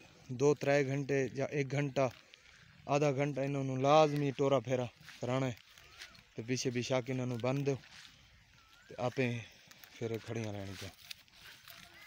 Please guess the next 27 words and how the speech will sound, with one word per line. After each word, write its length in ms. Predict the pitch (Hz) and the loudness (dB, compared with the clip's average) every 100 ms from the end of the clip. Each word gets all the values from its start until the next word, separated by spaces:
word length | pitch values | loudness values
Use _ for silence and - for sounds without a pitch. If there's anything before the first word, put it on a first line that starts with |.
| - | -8
जेड़ी 300 | 120 170 180 | 2 4 6
शे 160 | 165 | 4
मर्जी 320 | 160 160 170 175 | 4 2 4 2
पास 300 | 151 143 - | 4 2 2
हो, 100 | 135 - 127 | -4 -6 -2
नखरा 300 | 143 143 147 | 0 2 2
वगैरह 600 | 143 143 123 131 135 135 | 2 0 -2 0 2 2
नहीं 140 | 147 | 0
कर 180 | - 165 | 2 0
दी, 180 | 151 151 - - - _ - - 120 | 2 -4 -6 -20 -20 _ -20 -18 0
जेड़ी 240 | 156 175 | 4 4
शे 120 | 156 | 4
मर्जी 300 | 147 147 151 151 | 4 2 2 2
पा 200 | 139 135 | 4 4
दो, 120 | 139 | 2
सुक्का 320 | - 139 143 | 0 0 0
पा 180 | 131 135 | 2 2
दो, 140 | 131 127 | 2 0
सावा 320 | 131 135 139 | 2 2 2
पा 200 | 135 131 | 2 0
दो, 160 | 127 120 _ - - - - - - - - | -2 -6 _ -20 -20 -20 -20 -20 -20 -18 0
चुप 180 | 143 - | 0 2
करके 260 | 131 123 127 127 | -2 0 -2 -2
एक 80 | 120 - | -4 -4
खा 160 | - 110 | -4 -2
लेनी 260 | 107 101 | -2 -6
है। 200 | 98 95 | -10 -14